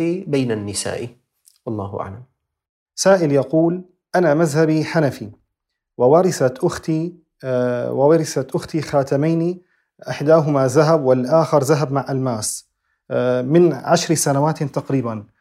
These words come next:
Speaker 2: وهم، آه، خبيئة عندنا. هل يجب علينا إخراج زكاة مال أو ذهب عنهما؟ وإذا كان نعم، هل تحسب طول المدة الماضية أم يعتبرونه من، آه، ذهب الزينة؟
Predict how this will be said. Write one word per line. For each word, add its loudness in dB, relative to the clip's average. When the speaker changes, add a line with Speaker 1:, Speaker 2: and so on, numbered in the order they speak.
Speaker 2:
وهم، 2
آه، -4
خبيئة -2
عندنا. 0
هل 2
يجب 0
علينا 0
إخراج -2
زكاة -2
مال -2
أو 0
ذهب 0
عنهما؟ -2
وإذا 4
كان 0
نعم، -2
هل -2
تحسب -2
طول 2
المدة -2
الماضية -2
أم 2
يعتبرونه 2
من، -2
آه، -4
ذهب -2
الزينة؟ -2